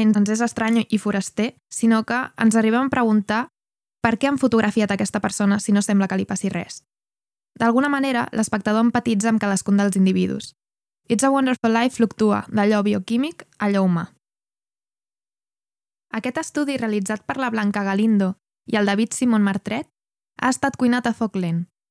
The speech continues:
respectant la seva transversalitat i pluralitat. El viatge és físic.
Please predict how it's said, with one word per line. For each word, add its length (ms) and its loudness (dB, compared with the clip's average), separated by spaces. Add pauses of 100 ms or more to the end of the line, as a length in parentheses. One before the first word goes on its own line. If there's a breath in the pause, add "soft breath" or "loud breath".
(160)
respectant 560 -4
la 100 0
seva 240 -2
transversalitat 800 -2
i 80 -2
pluralitat. 560 -2 (720)
El 140 0
viatge 340 0
és 160 -6
físic. 440 -2